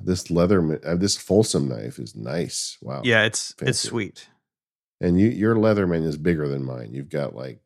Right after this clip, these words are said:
Speaker 1: the saw and a bunch of other stuff on it.
Speaker 2: Yeah, I figured 'cause I, I, I, I'm not gonna carry it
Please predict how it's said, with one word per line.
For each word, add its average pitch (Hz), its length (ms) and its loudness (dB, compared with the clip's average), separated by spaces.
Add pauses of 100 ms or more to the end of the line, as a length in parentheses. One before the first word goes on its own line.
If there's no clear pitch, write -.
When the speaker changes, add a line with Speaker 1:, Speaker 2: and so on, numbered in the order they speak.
Speaker 1:
the - 80 -12
saw 60 600 -6
and 58 240 -12 (120)
a - 60 -14
bunch - 220 -8
of 60 60 -8
other 58 140 -8
stuff - 280 -12
on 55 140 -14
it. 53 140 -18 (240)
Speaker 2:
Yeah, 233 520 2 (240)
I 160 120 4
figured 220 380 2
'cause 180 160 6
I, 165 180 4
I, 160 200 2 (180)
I, 151 220 2 (720)
I'm 151 100 4
not 156 160 4
gonna 143 160 2
carry 123 460 4
it 104 180 -6